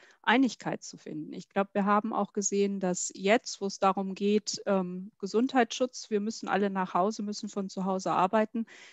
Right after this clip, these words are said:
da kann man auf, äh, Betriebsvereinbarungen verzichten, da kann man Lösungen kreieren,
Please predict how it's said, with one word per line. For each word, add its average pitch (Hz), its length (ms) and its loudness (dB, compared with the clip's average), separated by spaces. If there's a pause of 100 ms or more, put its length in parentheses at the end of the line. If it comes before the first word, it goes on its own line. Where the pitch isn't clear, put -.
da 165 100 -6
kann 185 160 2
man 180 140 0
auf, - 360 -8
äh, 170 200 0
Betriebsvereinbarungen 202 1120 0
verzichten, - 680 -6
da 170 120 0
kann - 180 -6
man 202 180 4
Lösungen 220 480 2
kreieren, 196 400 0